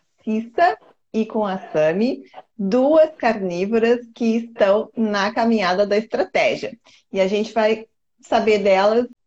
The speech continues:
todas as informações sobre as dificuldades, sobre as facilidades e como que elas entraram nessa,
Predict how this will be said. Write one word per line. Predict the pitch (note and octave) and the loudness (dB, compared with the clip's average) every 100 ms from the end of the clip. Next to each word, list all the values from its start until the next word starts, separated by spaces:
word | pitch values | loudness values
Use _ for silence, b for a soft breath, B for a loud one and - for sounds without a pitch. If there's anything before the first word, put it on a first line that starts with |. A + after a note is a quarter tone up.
| _ - | _ 2
todas | B3 B3+ C4 B3+ B3+ | 6 6 6 4 4
as | A#3 A3 | 2 -2
informações | G#3 G#3 F#3+ F#3 - A#3 A#3+ A#3+ A#3 | 0 -2 -2 -6 -2 2 4 4 2
sobre | A#3 G3+ G3 G3+ - | 0 -2 0 0 0
as | F#3 F3+ | -4 -4
dificuldades, | - - D3 G#3 A3+ G#3+ F#3+ F#3 | -10 -14 -4 0 2 2 0 -4
sobre | G3+ G3 | -8 -10
as | F3+ | -10
facilidades | - E3+ E3 D#3+ F#3+ A3 G3+ F#3+ G3 | -12 -10 -6 -2 0 2 0 -2 -6
e | G3 - _ _ | -8 -10 _ _
como | - C4 B3 | 2 4 4
que | A3+ | 0
elas | F3+ F3+ F3+ - | -2 -2 -6 -10
entraram | F#3 E3+ F3 F#3 F#3 | -10 -10 -6 -4 -4
nessa, | F3+ F3+ E3 E3 | -4 -8 -10 -12